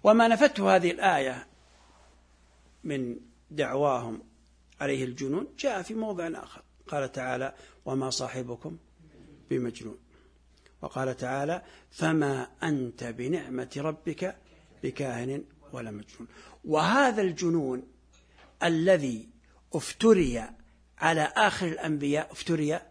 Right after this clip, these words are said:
من قبل، افتري على جميع الأنبياء، بل افتري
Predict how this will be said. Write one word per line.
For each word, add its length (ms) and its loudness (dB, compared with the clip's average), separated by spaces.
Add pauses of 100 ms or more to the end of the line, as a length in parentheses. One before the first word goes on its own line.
(1500)
من 100 -4
قبل، 200 -14 (140)
افتري 260 -4
على 160 0
جميع 320 -2 (800)
الأنبياء، 480 -6 (1400)
بل 320 4
افتري 720 -2